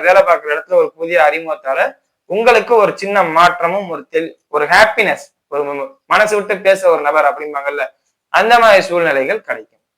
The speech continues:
சரியா? ராசிக்கு நாலாம் இடத்தில் வர ராகு, ஆஹ், நான் தான் இப்ப சொன்னேனே குடும்பத்தை விட்டு பிரிவினை அப்படிங்கும் போதுல வாடகை வீடு,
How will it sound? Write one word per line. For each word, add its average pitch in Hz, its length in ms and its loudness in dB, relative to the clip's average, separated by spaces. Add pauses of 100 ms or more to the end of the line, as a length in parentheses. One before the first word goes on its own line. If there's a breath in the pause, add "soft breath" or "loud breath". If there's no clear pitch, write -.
(200)
சரியா? 156 260 2 (540)
ராசிக்கு 220 460 2
நாலாம் 196 380 4
இடத்தில் 180 340 0
வர 156 140 4
ராகு, 160 320 4 (960)
ஆஹ், 196 400 2 (500)
நான் 202 280 0
தான் 214 100 4
இப்ப 196 120 -4
சொன்னேனே 190 340 0 (100)
குடும்பத்தை 190 480 -4
விட்டு 170 240 -8
பிரிவினை 170 400 -4 (520)
அப்படிங்கும் 196 320 -2
போதுல 208 160 4
வாடகை 185 360 6
வீடு, 175 200 0